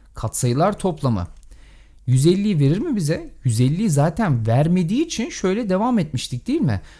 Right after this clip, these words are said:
O zaman en büyük derece on olan bir polinomu bu şekilde yazamayız diyeceğiz. Üçüncü öncül yanlıştır. Cevabımız bir ve ikiden Ceyhan seçeneği olur.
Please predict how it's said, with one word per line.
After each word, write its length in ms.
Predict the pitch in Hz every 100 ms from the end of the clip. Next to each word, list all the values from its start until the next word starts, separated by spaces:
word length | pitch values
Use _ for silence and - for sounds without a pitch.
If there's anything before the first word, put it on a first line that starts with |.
| -
O 100 | 127
zaman 280 | 143 170 151 -
en 260 | 180 202
büyük 280 | 185 156 -
derece 380 | 147 147 131 127
on 220 | - 185
olan 360 | 160 120 120 127
bir 120 | 139
polinomu 500 | 151 156 131 139 214
bu 80 | 165
şekilde 400 | 139 - 160 202
yazamayız 720 | 127 117 165 202 135 107 95
diyeceğiz. 380 | 95 160 202 202
Üçüncü 380 | 170 151 143 117
öncül 300 | 107 98 98
yanlıştır. 580 | 139 185 190 - 175 - - - -
Cevabımız 680 | 185 160 113 104 101 101 143
bir 180 | 185
ve 100 | 117
ikiden 380 | 98 107 165 202
Ceyhan 360 | 160 208 214 208
seçeneği 500 | - 156 143 120 107
olur. 280 | 90 87